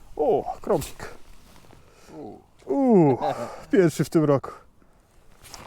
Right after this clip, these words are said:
Mamy pół godziny przerzucania takiej sieczki. Od dziewiątej otwierają sklep, gdzie, mam nadzieję, dostaniemy kukurydzę.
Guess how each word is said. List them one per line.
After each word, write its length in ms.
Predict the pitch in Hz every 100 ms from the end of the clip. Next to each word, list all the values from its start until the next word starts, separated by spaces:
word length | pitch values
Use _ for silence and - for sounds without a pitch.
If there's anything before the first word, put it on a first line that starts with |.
| - - - - - -
Mamy 280 | 139 135
pół 220 | 123 175 156
godziny 420 | 156 147 156 147
przerzucania 640 | - 139 131 151 143 135
takiej 260 | 127 - 135
sieczki. 480 | - 180 - 180 170 - - - - - - - - - - - - - - 160
Od 180 | 147
dziewiątej 580 | 131 143 139 131 131 117 - - - - - - - - - - - -
otwierają 500 | 139 - 131 123 123
sklep, 400 | - - 131 127 - - -
gdzie, 180 | 123 117
mam 160 | 120 120
nadzieję, 260 | 117 120
dostaniemy 460 | 117 - 120 113 113
kukurydzę. 480 | 117 - 117 113